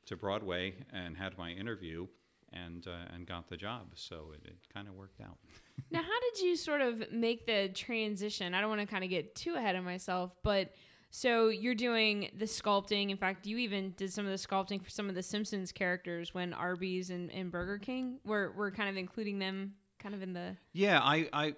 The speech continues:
Speaker 1: I went f-, on Pee-wee's Playhouse. You know, I was doing all this different stuff, but mainly the Penny cartoons.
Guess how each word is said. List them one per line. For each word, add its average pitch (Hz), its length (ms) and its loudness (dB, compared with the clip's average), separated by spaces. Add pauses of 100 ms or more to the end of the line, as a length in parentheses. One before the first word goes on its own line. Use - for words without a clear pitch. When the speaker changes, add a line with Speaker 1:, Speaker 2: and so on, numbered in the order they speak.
(160)
Speaker 1:
I 135 120 6
went 185 260 4
f-, - 160 -14 (220)
on 185 200 4
Pee-wee's 160 360 0
Playhouse. 127 500 2
You 120 80 0
know, 101 100 2
I 98 80 0
was 98 120 -4
doing 123 200 0
all 110 120 0
this 101 240 -2
different 101 320 -6
stuff, 135 260 -4
but - 100 -8
mainly 101 340 -4
the 92 100 -10
Penny 127 240 -6
cartoons. 92 520 -8